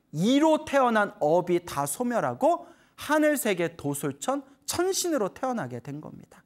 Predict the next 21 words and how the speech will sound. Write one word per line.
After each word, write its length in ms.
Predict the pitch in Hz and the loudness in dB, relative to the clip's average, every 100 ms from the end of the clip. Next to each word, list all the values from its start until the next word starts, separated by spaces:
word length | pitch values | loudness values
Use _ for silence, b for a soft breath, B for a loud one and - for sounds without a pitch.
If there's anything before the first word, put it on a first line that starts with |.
| _ _ b b b b b | _ _ b b b b b
하지만 440 | 254 233 233 220 | -4 2 4 4
우리가 440 | 165 196 196 190 - | 2 0 2 2 2
띠싸 320 | 349 - 349 | 0 4 4
스님만큼 680 | - 330 277 226 208 208 190 | 4 2 2 2 0 -2 -2
수행을 540 | - - 359 381 359 | -2 0 0 2 2
많이 300 | 294 196 180 | 2 2 0
했겠습니까? 840 | 185 - 180 - 160 151 - 156 156 _ _ - | -4 -4 -8 -8 -10 -12 -14 -16 -18 _ _ -4
띠싸 360 | 349 - 349 330 | 0 2 4 4
스님만큼 680 | 330 277 240 202 190 185 | 2 2 2 0 -2 -6
공덕을 600 | - - 180 240 339 311 | -6 -4 -2 0 0 0
많이 300 | 240 165 151 | -2 -2 -6
지었겠습니까? 840 | 147 - 143 147 - 131 - - - _ B B B B | -10 -12 -10 -12 -14 -16 -20 -20 -20 _ B B B B
우리가 380 | 196 285 294 | 4 6 6
한번 440 | 285 330 349 330 302 | 4 4 4 4 4
사람의 520 | - 339 339 320 294 | 4 4 6 6 4
몸을 480 | 208 196 214 214 - | 6 4 4 2 2
잃고서 560 | 185 190 208 180 185 165 156 | -2 0 -2 2 2 0 0
이로 380 | 262 311 320 | 2 4 2
태어나거나 800 | 330 254 202 151 123 123 120 113 - b b b | 2 2 2 0 -2 -6 -6 -10 -16 b b b
벌레로 560 | - 202 269 330 320 285 | 0 4 6 6 4 2
태어나거나 680 | - 233 185 139 120 120 | 0 0 0 -4 -8 -12